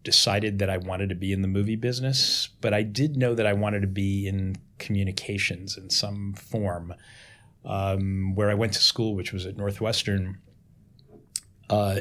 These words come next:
the, the department was called Radio, T V, Film. And I really didn't have a preference necessarily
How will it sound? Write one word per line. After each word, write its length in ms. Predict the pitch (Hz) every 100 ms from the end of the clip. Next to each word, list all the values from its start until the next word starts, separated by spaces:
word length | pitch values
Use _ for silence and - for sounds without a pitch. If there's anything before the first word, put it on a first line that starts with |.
| -
the, 240 | 107 101 98
the 0 |
department 520 | 95 98 - 113 95
was 80 | -
called 200 | 110 92
Radio, 280 | 101 98 95
T 160 | -
V, 140 | 90 87
Film. 420 | - 110 98 - - - - - - - - -
And 500 | 113 110 110 107 101 -
I 60 | 117
really 320 | 110 127 156
didn't 180 | 147 131
have 100 | 113
a 60 | 101
preference 760 | 139 135 - - - - -
necessarily 920 | 104 101 98 107 98 95 92 90 92